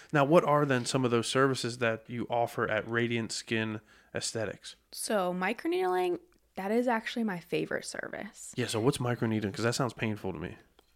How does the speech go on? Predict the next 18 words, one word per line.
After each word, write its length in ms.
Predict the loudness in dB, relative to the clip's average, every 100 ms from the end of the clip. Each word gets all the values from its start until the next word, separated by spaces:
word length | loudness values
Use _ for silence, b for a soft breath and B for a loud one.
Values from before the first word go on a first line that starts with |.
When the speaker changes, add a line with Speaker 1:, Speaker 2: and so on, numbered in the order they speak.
| _ _
Speaker 2:
It's 180 | -14 -6 0 2 2
not, 100 | -2 -6 _ _
I 80 | -2
mean, 120 | 0
it's 120 | 0
not 200 | 0 0 -2
comfortable, 760 | -4 -4 0 2 4 2 0 b b _
but 120 | -2
it's 140 | -2 0
not 260 | -2 -2
painful. 680 | -6 -4 -6 -8 -10 -6 -8 -10 _ B -14
Speaker 1:
Yeah. 120 | -4
Speaker 2:
Um, 220 | -2 -2
so 120 | 0 2
we 100 | 4
numb 240 | 6 6
the 80 | 4
skin, 400 | 2 2 4